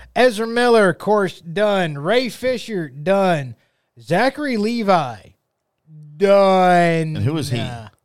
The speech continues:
Speaker 1: that would be that Shazam.
Speaker 2: Oh, thank God he's done. Dude,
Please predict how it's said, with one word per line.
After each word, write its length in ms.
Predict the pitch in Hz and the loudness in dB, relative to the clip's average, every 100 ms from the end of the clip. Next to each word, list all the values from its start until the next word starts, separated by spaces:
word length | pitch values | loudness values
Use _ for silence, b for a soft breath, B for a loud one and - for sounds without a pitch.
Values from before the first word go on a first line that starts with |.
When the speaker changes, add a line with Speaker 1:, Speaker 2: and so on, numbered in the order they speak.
| _ | _
Speaker 1:
that 180 | 175 220 | -6 -4
would 160 | 208 | -2
be 120 | 208 | -2
that 200 | 196 190 | -2 -2
Shazam. 800 | - - 165 156 151 110 95 92 - _ _ _ _ _ | -4 -6 -4 -4 -4 -10 -18 -20 -20 _ _ _ _ _
Speaker 2:
Oh, 100 | 87 | -16
thank 360 | - 175 - - | -10 -10 -12 -8
God 340 | 85 85 85 | -6 -4 -6
he's 160 | 80 78 | -10 -14
done. 160 | 65 120 - | -14 -14 -8
Dude, 380 | 175 160 143 | -6 -4 -6